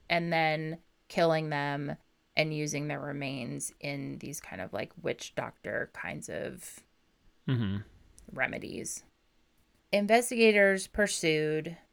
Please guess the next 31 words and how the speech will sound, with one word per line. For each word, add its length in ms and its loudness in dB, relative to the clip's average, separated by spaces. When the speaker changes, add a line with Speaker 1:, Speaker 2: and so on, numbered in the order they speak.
Speaker 1:
media 360 2
reported, 840 0
locals 460 0
gossiped, 800 -2
and 520 2
it 100 0
was 220 0
global 420 -2
news. 420 -8
I 140 -4
mean, 180 -4
it 120 -2
was 500 -4
a 60 -8
huge, 460 -4
huge 300 -8
case. 520 -12
Again, 680 0
the 240 2
evil, 360 6
sadistic 580 0
woman 380 2
who 100 -4
pimped 340 -2
children 400 -2
and 140 -4
boiled 380 2
babies 400 -4
for 160 -10
face 320 -12
cream. 420 -12